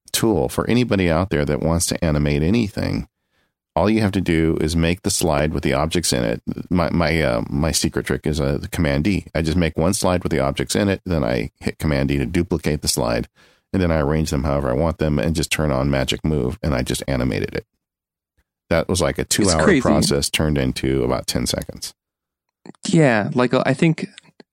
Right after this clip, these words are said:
Speaker 2: a lot of people think I'm much, much better at Keynote than I am, because Magic Move is really, really easy to use, and you just turn the transition into Magic Move, you duplicate the slide, and you move stuff to where you want it to move, and then it's there.
Speaker 1: And it's not just objects like card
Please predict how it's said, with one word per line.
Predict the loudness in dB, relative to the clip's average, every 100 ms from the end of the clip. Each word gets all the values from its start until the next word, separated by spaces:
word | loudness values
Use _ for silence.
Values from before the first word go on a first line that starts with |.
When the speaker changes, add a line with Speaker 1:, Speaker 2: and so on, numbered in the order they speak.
| -2
Speaker 2:
a | 2
lot | 4
of | 4
people | 0 2 0
think | 2 2
I'm | 4
much, | 4 2 2
much | -2 0
better | 0 2 2
at | 2
Keynote | 0 0 0
than | 0
I | 2
am, | 2 2 0 0
because | -2 2 2 2 -2 -10 -12 _ _ -6 0
Magic | 2 2 4
Move | 2
is | 2 0
really, | 4 6 6 6
really | 6 4 4
easy | 4 4 4
to | 4
use, | 4 4 4
and | 2
you |
just | 2 0
turn | 2 4
the | 4
transition | 2 2 2 2 2
into | 2 2
Magic | 2 2 2 4
Move, | 4 4 0 -12 -14 -2
you | 0 4
duplicate | 2 4 2 2 2
the |
slide, | 0 2 4 4 2
and | 2
you | 4
move | 4 2
stuff | 2 0 2
to | 2
where | 4
you | 6
want | 4 4
it |
to | 4
move, | 4 6 6 4
and | 2 4
then | 4 4 0
it's | 0
there. | 0 0 -4 _ _ _
Speaker 1:
And | 0
it's | 0 2
not | 0 2
just | 0 -2 -8 _ 0
objects | 0 0 -2 -2 0
like | 0 -2
card | 0 2 2 2